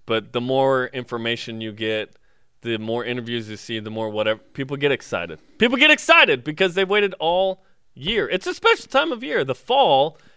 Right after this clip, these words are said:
is something that a lot of people live for, right? Like, the whole year, you're like, "Oh, I love September, October, November."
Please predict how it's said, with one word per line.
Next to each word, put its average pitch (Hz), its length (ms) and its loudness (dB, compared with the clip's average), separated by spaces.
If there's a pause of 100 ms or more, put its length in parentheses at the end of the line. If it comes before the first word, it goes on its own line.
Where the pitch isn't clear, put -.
(220)
is 151 280 -2
something 190 580 -2
that 165 140 2
a 151 60 0
lot 165 180 2
of 165 80 -4
people 151 260 -8
live 190 180 -4
for, 98 240 -8
right? 120 280 -8 (100)
Like, 131 160 -2
the 131 140 2
whole 160 180 4
year, 160 180 2
you're 156 120 0
like, 120 260 0
"Oh, - 240 -10
I 104 60 -8
love 123 340 -2 (160)
September, 165 400 -2
October, 160 300 -2
November." 110 320 -8